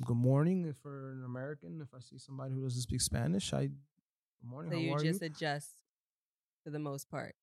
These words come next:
Speaker 1: Yeah, good morning. Um, when I, what I, I wake up in the morning, right?
Speaker 2: Mm-hmm.
Speaker 1: First, I do something with my orula
Speaker 2: Mm-hmm.
Speaker 1: and my orichas, verbally,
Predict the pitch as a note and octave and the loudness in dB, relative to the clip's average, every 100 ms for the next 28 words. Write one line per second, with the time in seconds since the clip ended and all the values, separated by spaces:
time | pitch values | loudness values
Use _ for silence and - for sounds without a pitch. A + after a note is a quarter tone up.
0 | _ _ _ D#3 D3 F#3 C3+ B2+ C3+ G3+ | _ _ _ -4 -2 0 2 2 2 0
1 | E3 - C#3 C3 B2+ - - - - - | 0 2 2 2 0 -2 -4 -4 -8 -12
2 | - _ - C#3 C#3+ C#3+ C#3+ C#3 D#3 E3 | -12 _ -4 0 2 4 4 6 4 0
3 | C#3+ D#3+ D#3+ D3+ D3+ C#3+ B2+ A#2+ A2 A#2 | 2 6 6 6 6 6 6 4 0 0
4 | D#3 D#3 D3+ D#3+ D#3 D#3 - _ _ _ | 2 2 0 -4 -4 -6 -12 _ _ _
5 | _ _ _ _ _ _ _ - - C3+ | _ _ _ _ _ _ _ -6 2 4
6 | C#3 C#3+ C3 B2+ B2+ - C3 B2+ B2+ B2 | 6 6 4 4 6 6 4 2 2 2
7 | B2+ - C3 B2+ B2+ B2+ C3 D#3 - - | 2 2 -2 -2 -2 -2 -2 -2 -4 -6
8 | - - D#3+ C#3+ C#3 B2 A#2 B2 B2+ A#2+ | -4 -4 -4 -2 2 4 4 4 4 2
9 | B2 D3 F#3 - - - _ _ _ _ | 2 0 2 2 0 -2 _ _ _ _
10 | B2+ A#2 C3 B2 A#2 C3 | 0 6 6 6 6 6